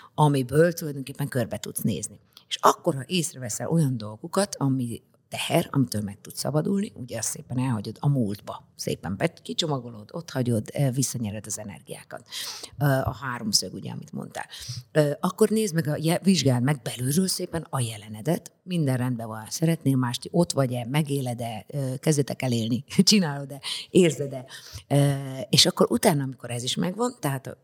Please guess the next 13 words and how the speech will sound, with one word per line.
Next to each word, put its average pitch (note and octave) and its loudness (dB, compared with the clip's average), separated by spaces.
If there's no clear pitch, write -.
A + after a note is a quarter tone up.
rendben F3+ 4
van B2+ 4
a B2 0
múltad, A2+ -4
kényelmes D3 6
vagy B2 -8
a A#2+ -2
jelenbe, A2+ -6
tudod, E3+ 6
hogy B2+ -6
mit B2 -4
szeretnél A#2 -10
megváltoztatni, C3+ -4